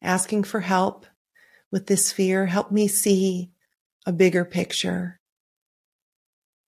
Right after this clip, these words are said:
Help me find courage and faith. Help me understand where and when I am safe. Help me feel guided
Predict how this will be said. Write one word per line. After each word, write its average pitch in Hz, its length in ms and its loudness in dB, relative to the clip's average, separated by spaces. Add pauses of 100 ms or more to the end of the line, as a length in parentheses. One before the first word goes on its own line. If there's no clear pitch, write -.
(160)
Help - 200 -6
me 214 160 4
find 202 680 4
courage 185 560 0
and 180 200 0
faith. 170 640 -4 (2500)
Help 196 240 -4
me 202 160 4
understand 196 1040 4
where 185 480 -2
and 180 220 -2
when 185 320 0
I 185 140 0
am 180 220 0
safe. 180 640 -2 (3500)
Help 196 220 -2
me 196 100 4
feel 185 540 4
guided 175 720 -2